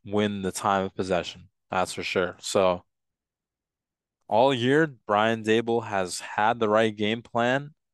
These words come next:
and has executed it to the best of his ability as a coach, and the team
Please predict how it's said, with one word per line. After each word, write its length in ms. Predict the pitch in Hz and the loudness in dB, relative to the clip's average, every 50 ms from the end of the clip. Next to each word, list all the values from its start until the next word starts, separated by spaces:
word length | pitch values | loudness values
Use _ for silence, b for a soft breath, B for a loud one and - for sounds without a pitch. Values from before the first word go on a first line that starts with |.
| _ _ - | _ _ -8
and 200 | - 104 98 95 | -6 -4 -4 -4
has 220 | 101 101 98 92 - - | -4 -4 -4 -4 -4 -4
executed 680 | 101 104 - - 117 101 - - 117 113 113 113 110 110 | -4 -2 -2 -4 -6 -8 -4 -2 0 0 2 2 2 2
it 180 | 113 - - | 2 2 0
to 160 | - - 123 101 | -2 -4 -4 -2
the 100 | 95 87 | -4 -2
best 460 | 87 98 101 110 110 - - - - _ _ _ _ _ _ _ _ _ _ _ _ _ _ _ _ | 2 2 2 2 2 -2 -6 -10 -14 _ _ _ _ _ _ _ _ _ _ _ _ _ _ _ _
of 160 | - 107 95 | -4 -4 -4
his 260 | - - - 123 113 110 | -2 -2 0 0 2 0
ability 460 | 101 90 101 107 113 113 117 117 110 | 0 0 2 4 4 4 4 2 2
as 140 | 104 95 95 | 0 0 -2
a 60 | 87 | -4
coach, 420 | - - 107 110 127 143 - - | -4 -2 0 0 0 0 -2 -6
and 120 | 110 98 95 | -10 -10 -10
the 100 | 92 - | -10 -12
team 520 | - - 110 104 104 101 101 101 101 | -10 -6 -4 -2 -2 -2 -2 -6 -8